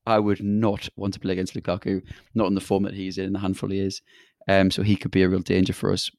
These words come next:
Um, so, yeah, so I mean, it comes back to a wider question of whether England can win this or whether they can make it to the final.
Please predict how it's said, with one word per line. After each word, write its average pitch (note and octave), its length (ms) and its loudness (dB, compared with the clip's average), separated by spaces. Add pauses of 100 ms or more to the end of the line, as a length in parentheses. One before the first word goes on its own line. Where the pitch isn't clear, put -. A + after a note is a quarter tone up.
(140)
Um, G2 460 -2 (480)
so, G2 400 2 (640)
yeah, B2+ 180 6
so A2+ 140 4
I A2+ 40 4
mean, A#2+ 100 6
it A2+ 80 -2
comes C#3 160 6
back A2+ 140 4
to - 80 0
a G2 40 0
wider G2 180 2
question - 340 -4
of G2 100 -6
whether G#2 280 -2 (400)
England G2+ 280 -2
can F#2+ 120 -2
win G#2 200 2
this G2 200 -2
or G2 60 -4
whether F#2+ 160 -2
they F#2+ 80 -4
can G2+ 100 -6
make F#2+ 120 -2
it - 40 -20
to - 60 -12
the F#2 60 -8
final. G2 460 0